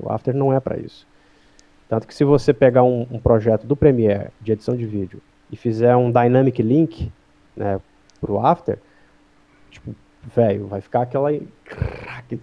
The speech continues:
tanto de layer enfileirado em escadinha, assim, mó confusão e tal, que, né, às vezes é necessário fazer, dependendo do projeto que você tá trabalhando, mas não é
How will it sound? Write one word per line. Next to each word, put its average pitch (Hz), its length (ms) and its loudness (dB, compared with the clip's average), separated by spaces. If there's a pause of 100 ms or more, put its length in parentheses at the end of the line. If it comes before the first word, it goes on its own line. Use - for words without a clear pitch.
tanto 160 340 2
de 139 120 -2
layer 139 240 6
enfileirado 123 480 2
em 120 40 -2
escadinha, 120 580 -2
assim, 123 280 -6
mó 123 180 2
confusão 120 520 -2
e - 20 -4
tal, 123 260 0 (540)
que, 233 400 2 (600)
né, 120 240 0
às 117 100 4
vezes 135 160 4
é 147 60 6
necessário 127 440 2
fazer, 143 400 6
dependendo 107 360 -2
do 110 80 -12
projeto 107 240 -2
que 104 60 -10
você 120 60 -4
tá - 80 -10
trabalhando, 147 360 4
mas 190 180 6
não 196 160 8
é 170 380 6